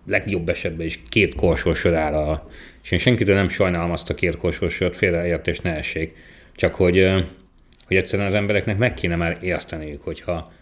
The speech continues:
tudom, hogy nagyon sok ember szegény, és sok ember nem engedheti meg magának, akár pár száz forint is számít, de azért nem mindenkinek. És hogy, ö,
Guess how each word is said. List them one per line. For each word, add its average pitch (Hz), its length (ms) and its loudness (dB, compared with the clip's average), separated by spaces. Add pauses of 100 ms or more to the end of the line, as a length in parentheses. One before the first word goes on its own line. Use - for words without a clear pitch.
(140)
tudom, 143 200 6
hogy 120 80 4
nagyon 113 200 4
sok - 180 -2
ember 95 260 0
szegény, 80 440 -6
és 80 120 -4
sok - 360 0
ember 95 380 2
nem 98 220 2
engedheti 85 460 -2
meg 78 180 -2
magának, 76 480 -6
akár 87 280 -2
pár 95 240 -4
száz - 240 -2
forint 82 320 -4
is - 240 -6
számít, 76 580 -8
de 87 80 -2
azért 92 200 2
nem 107 120 2
mindenkinek. 78 640 -6 (120)
És - 200 -2
hogy, 95 180 4
ö, 98 120 4